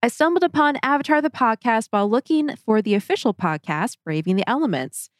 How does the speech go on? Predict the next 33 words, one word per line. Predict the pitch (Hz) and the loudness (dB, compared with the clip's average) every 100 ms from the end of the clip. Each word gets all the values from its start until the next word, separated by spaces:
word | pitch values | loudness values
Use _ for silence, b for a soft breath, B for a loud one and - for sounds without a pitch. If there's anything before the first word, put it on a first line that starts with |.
| _ - | _ -2
And | 277 302 254 | 0 2 2
while | 226 | 2
Janet | 202 220 240 254 | 2 0 0 0
and | 214 202 | 0 2
Dante | 208 214 214 | 0 0 0
do | 202 202 | 2 2
an, | 190 | 2
an | 190 269 | -2 -2
absolutely | 339 - 262 254 - 240 | -4 -2 -2 -2 0 0
amazing | 196 185 196 220 | 2 2 2 0
job | 190 170 170 | 2 0 -2
in | 165 | -2
their | 160 | -2
own | 196 247 | 0 0
right, | 208 151 170 - _ | 0 -2 -4 -8 _
I | 208 | -4
have | 208 | -2
come | 277 330 | 0 2
to | 320 | 2
find | 262 247 | 0 0
myself | 226 214 208 | 0 0 0
looking | 285 349 311 | 0 0 0
forward | 233 233 233 - | 0 2 2 0
to | 214 202 185 180 220 | 0 2 2 2 0
Avatar | 247 269 285 294 | 0 0 0 0
the | 311 | -2
podcast | 190 165 - 180 175 - 233 | -2 -4 -2 -4 -4 -6 -2
more | 277 392 | 0 0
so | - 165 - 190 233 | 0 -2 0 -2 0
than | 190 185 | -2 0
Braving | 156 156 190 | -2 -2 -2
the | |
Elements. | - 302 262 151 - - | -2 0 0 -2 -6 -16